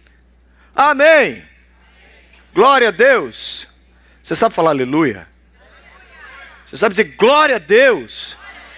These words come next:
Isso. Amém. Vocês parecem presbiteriano. Eu sou presbiteriano, gente. Aleluia.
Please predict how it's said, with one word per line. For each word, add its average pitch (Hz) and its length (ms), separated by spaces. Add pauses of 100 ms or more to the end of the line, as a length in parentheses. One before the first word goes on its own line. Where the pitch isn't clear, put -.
(560)
Isso. - 560 (200)
Amém. 226 760 (1600)
Vocês - 180
parecem 185 280
presbiteriano. 135 680 (4000)
Eu - 60
sou 190 160
presbiteriano, 240 640
gente. 156 340 (2250)
Aleluia. 302 960